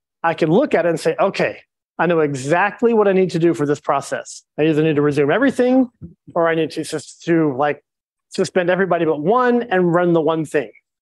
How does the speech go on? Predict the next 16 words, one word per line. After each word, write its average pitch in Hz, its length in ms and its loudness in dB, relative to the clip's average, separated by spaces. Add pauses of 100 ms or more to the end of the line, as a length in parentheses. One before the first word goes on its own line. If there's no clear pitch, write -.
(300)
And 139 140 -4
now 180 220 0
I 170 100 0
can't 139 420 -6
do 190 160 2
that 139 160 2
anymore. 113 460 -6 (480)
Instead, 147 920 -2
and, 190 180 -4
and, 175 160 -4
and 180 320 0 (240)
what's 185 180 0
painful 220 440 0
is, 160 340 0 (480)
let's 233 160 0
say 202 380 0